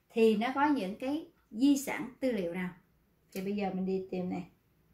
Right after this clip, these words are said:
Hung Minh Trường Ung. Đây là gì các bạn?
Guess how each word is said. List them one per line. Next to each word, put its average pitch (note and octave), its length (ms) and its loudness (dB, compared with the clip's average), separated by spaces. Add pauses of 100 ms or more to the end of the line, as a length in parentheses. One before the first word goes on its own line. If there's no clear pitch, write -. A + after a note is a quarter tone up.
(920)
Hung F#4+ 440 2
Minh E4+ 280 4 (140)
Trường A#3+ 260 0
Ung. B3 200 -2 (1200)
Đây C#4 80 -6
là C#4 80 -4
gì A#3 200 0
các D#4+ 160 -4
bạn? G#3+ 180 -2